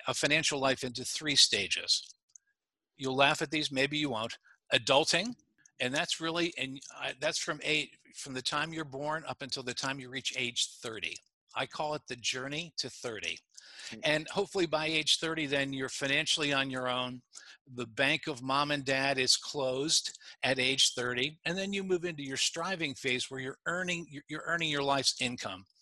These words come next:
Speaker 1: And I think today, with all the circumstances that we face, Adam, that's gonna extend till age seventy. So
Speaker 2: Mm.
Speaker 1: most people are gonna have to work longer than they've, they've thought about. And, um, it,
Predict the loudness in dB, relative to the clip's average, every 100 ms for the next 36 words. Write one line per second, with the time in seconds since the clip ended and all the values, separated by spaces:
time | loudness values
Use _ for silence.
0 | -20 -16 -16 -2 2 2 2 -2 -2 -2
1 | -2 0 2 4 4 2 -2 -2 0 0
2 | -2 -2 -4 -4 0 2 2 2 0 0
3 | -2 -2 -6 -6 -2 0 0 0 -2 -4
4 | -12 -18 -16 2 4 4 2 2 2 4
5 | 4 2 0 -2 0 4 4 6 4 0
6 | -8 -8 -10 _ -18 -4 2 2 2 -4
7 | 2 4 4 2 2 0 0 0 0 -2
8 | -6 -6 -6 -4 -2 -2 -2 -4 -4 -2
9 | 2 2 0 -6 -2 0 2 2 2 0
10 | -2 -4 -12 -14 -14 -4 0 2 2 0
11 | 0 2 0 -2 -6